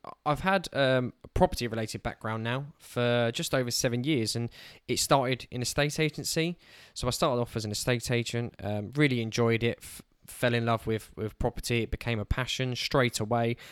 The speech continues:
uh, and I really enjoyed helping people,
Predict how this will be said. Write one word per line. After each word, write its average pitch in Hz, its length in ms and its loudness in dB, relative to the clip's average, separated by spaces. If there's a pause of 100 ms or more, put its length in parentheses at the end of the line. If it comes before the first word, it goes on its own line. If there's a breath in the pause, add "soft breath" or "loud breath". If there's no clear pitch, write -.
(200 loud breath)
uh, 110 140 -2
and 135 100 0
I 131 60 6
really 143 260 6
enjoyed 123 540 4 (140)
helping 117 380 -2
people, 120 440 -2